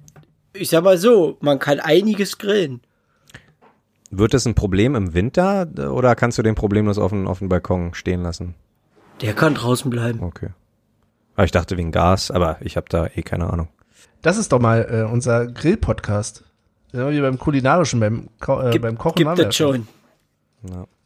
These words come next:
Speaker 2: Ich hab
Speaker 3: Es
Speaker 2: letztens
Speaker 3: gibt das alles schon. <laughs>
Speaker 1: Ja, siehst du, also muss man's nicht machen.
Speaker 2: Ich war
Speaker 3: Okay,
Speaker 2: ich
Speaker 3: dann bräuchte man überhaupt keine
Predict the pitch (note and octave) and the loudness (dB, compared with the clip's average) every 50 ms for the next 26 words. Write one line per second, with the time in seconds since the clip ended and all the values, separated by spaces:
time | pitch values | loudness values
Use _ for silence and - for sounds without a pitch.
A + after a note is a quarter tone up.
0 | _ _ _ _ - - D3 C#3+ A#2+ B2+ C#3+ D3+ - - - C#3 - - F3+ - | _ _ _ _ -2 -2 0 0 2 0 0 0 0 -4 -4 -2 0 0 0 0
1 | - C3+ C#3+ E3 A#3 C4 B3+ - - - - B2 A#2+ A#2+ A#2+ A2+ - - - A2+ | 0 -2 0 2 2 2 0 -2 -4 -4 -2 -2 -2 0 0 0 -2 0 -2 -2
2 | C3+ D#3 E3+ E3 D#3+ - B3+ B3+ - - G#3+ F#3 E3+ A3 G#3+ A3 A#3 A3 C4 C4 | -2 0 -2 0 0 0 -2 -2 0 2 2 4 4 4 2 2 2 2 0 -2
3 | A#3+ - B3 G#3+ - A#3+ G#3+ G3 F3+ - D3+ B2+ - B2+ - - - F#3 - _ | 0 -2 -4 -6 -2 0 0 0 0 -4 -10 -10 -12 -14 -12 -10 -8 -8 -8 _
4 | _ _ _ _ _ - G#2+ G2 G2 G#2 G#2+ G#2+ G#2+ G2+ - - E3 D3+ D3+ D3+ | _ _ _ _ _ -6 -6 -4 0 2 2 2 2 2 2 0 2 2 0 0
5 | D#3 E3 E3+ E3+ E3+ G#3 F3+ E3+ E3 D#3+ E3 - E3+ D3 C3 F3 G3+ - - - | 2 2 2 2 0 -2 -2 -2 -2 -2 -2 -4 -4 -2 0 0 0 -2 -4 -2
6 | - C#3+ D#3+ E3 D#3+ D#3+ | 0 0 0 0 -2 -4